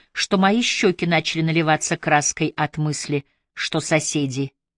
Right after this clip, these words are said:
все видят. Когда он поднял голову, мамины глаза были такого цвета, какого я еще никогда не видела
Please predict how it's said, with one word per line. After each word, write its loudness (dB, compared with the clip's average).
все -4
видят. -8
Когда 4
он 2
поднял -2
голову, -2
мамины 0
глаза 0
были -2
такого -6
цвета, -6
какого -2
я 2
еще -2
никогда 0
не -2
видела -8